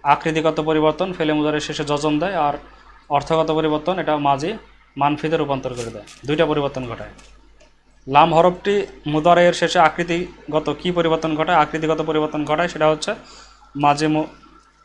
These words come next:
আহ, মুদারের শেষে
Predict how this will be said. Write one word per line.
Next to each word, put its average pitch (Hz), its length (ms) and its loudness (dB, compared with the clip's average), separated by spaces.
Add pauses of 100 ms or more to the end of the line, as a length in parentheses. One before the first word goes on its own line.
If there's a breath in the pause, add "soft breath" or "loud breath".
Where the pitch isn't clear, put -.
(300)
আহ, 135 160 2
মুদারের 175 460 2 (1120)
শেষে 196 420 2